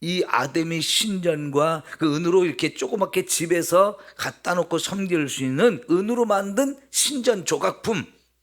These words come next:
이것도 많이 만들어서 팔아가지고 돈을 많이 벌어 쓰는데요.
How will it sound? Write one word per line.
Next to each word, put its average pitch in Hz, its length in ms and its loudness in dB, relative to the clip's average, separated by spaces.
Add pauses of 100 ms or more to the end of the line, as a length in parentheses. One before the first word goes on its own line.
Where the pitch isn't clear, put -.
(380)
이것도 233 420 2
많이 202 260 2
만들어서 185 540 -2
팔아가지고 165 840 2 (160)
돈을 147 260 0
많이 160 580 -6
벌어 131 220 2
쓰는데요. 123 680 -2